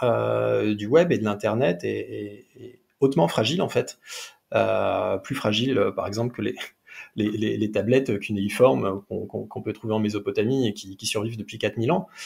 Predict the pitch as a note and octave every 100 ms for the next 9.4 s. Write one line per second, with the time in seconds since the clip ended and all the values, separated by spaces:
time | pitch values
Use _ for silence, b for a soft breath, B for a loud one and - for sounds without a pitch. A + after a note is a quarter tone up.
0 | B B - G#2+ G2+ G2+ G2+ G2 F#2+ F#2+
1 | F#2+ F#2+ F#2+ G2+ G#2 A2 - _ _ _
2 | _ _ _ - A#2 G2 G2+ C#3 - -
3 | - - - G#2+ G2 G2 A#2+ C#3 D3 -
4 | - B2 A2+ A2 - A2 A#2+ A#2+ G#2+ G#2
5 | - G2 G#2 B2 C#3 C#3 G#2+ G#2+ G#2 G#2
6 | A2+ G#2 G#2+ - G2+ B2+ A2 G2+ G2+ G#2
7 | A#2+ A#2+ - B2 - A2 C3+ C3+ B B
8 | - - A2+ E3+ E3+ C#3+ B2+ C#3 E3+ C3
9 | A#2 B2+ - -